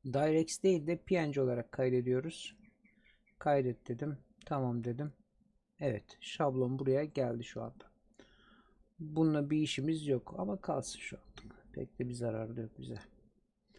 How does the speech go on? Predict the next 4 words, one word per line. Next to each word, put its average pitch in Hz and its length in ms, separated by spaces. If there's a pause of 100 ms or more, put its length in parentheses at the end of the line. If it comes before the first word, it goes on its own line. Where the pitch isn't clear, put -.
(520)
Geldik 170 380
attık - 420
buraya. 127 320 (2000)
Şimdi 170 600